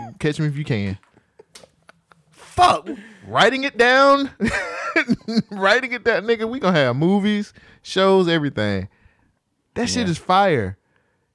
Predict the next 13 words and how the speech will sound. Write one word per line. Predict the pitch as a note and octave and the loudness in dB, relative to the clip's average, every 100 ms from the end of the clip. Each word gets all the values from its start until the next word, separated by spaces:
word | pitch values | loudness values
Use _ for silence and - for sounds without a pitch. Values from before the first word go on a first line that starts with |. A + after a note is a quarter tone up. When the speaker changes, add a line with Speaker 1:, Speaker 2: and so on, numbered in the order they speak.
| _ - | _ -4
Speaker 1:
This | G3+ | -4
nigga's | C4 B3+ A3 | -2 -2 -2
so | A3 G#3 | 0 -2
smart. | - A3 G#3+ D3 | -4 -2 0 0
He | F#3+ | -4
just, | G3+ F#3 - _ _ _ E3 - | -2 -4 -6 _ _ _ -12 -12
<laughs> | _ _ _ G#3 G3 | _ _ _ -8 -4
I | F3 | -4
think | C#4+ B3+ | -2 -2
he | |
go | G#3 F3+ | 0 0
too | - C#3+ | -2 -10
far. | - C3 E2+ - | -2 -2 -2 -6